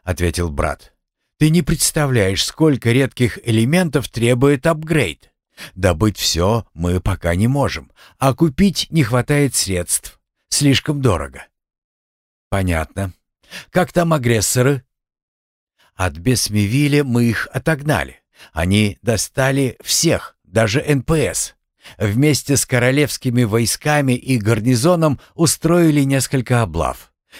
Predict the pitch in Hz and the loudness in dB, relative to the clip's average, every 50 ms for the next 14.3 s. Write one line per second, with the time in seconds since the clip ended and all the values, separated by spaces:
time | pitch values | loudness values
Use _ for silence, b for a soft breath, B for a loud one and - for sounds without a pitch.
0 | B B - 90 76 - 85 80 76 73 85 80 - - 87 73 - - - - | B B -4 -2 -2 0 0 0 0 0 -2 -2 -2 -4 -6 -6 -6 -8 -8 -4
1 | 92 117 143 151 139 - - - 98 92 98 101 107 113 107 - - - 123 117 | -2 0 2 2 0 0 -2 -2 -2 0 0 0 0 0 -2 -4 -4 -2 0 2
2 | 113 107 104 95 87 98 104 107 147 160 156 - - b b b b b 135 131 | 2 2 2 2 0 0 0 2 0 0 0 -2 -4 b b b b b -2 -2
3 | - - 156 175 175 175 160 110 73 - - - - _ _ _ _ B B B | 0 0 0 0 2 2 0 0 -2 -6 -12 -18 -18 _ _ _ _ B B B
4 | B B - 151 156 - 160 - - 160 165 156 147 165 160 160 156 147 147 160 | B B -2 -2 0 0 0 0 0 0 2 2 2 2 2 2 2 0 0 0
5 | 156 131 143 151 131 85 73 69 60 - - _ _ _ B B B B B 82 | -2 -2 0 0 0 0 -2 -6 -12 -16 -18 _ _ _ B B B B B -2
6 | 98 104 90 78 87 90 78 78 87 82 85 92 - - 98 95 85 117 110 104 | 0 0 0 0 -2 -2 0 0 2 2 0 0 -2 -4 -6 -2 0 0 2 2
7 | 104 104 92 - - 120 120 101 - - - 101 95 - - - 110 110 120 123 | 2 0 -2 -4 -4 -2 -2 -2 -2 -4 -4 -4 -4 -2 -2 0 0 0 2 2
8 | 127 123 123 123 120 107 117 127 131 139 147 151 131 95 78 78 73 b b b | 0 2 2 2 2 0 0 -2 -2 -2 -2 -2 -2 -2 -4 -8 -12 b b b
9 | - - - 110 113 110 104 101 131 156 165 139 160 170 - 151 147 120 107 104 | -4 -2 0 2 2 0 2 2 2 2 2 2 0 -2 -2 -2 -2 0 0 0
10 | 98 92 85 95 98 95 101 95 - 143 139 131 - - 160 175 - - - - | 0 0 0 0 0 0 0 0 -2 -4 -4 -2 -2 -2 -2 -2 -2 -4 -6 -8
11 | - _ _ _ _ _ _ _ B B B B B 98 101 98 73 - 85 90 | -10 _ _ _ _ _ _ _ B B B B B -2 -2 0 0 0 0 2
12 | 101 113 104 - - - 113 90 101 110 98 - - 160 156 139 117 104 92 104 | 2 2 0 0 -4 -6 -4 -2 -2 -2 -2 0 2 2 4 4 2 2 2 2
13 | 104 104 113 120 - 135 113 87 82 87 104 110 123 160 185 - - - - 156 | 2 2 0 0 0 0 -2 -2 -2 -2 0 2 2 2 2 0 -2 -2 -2 -2
14 | 131 - 147 143 135 | 0 2 0 0 0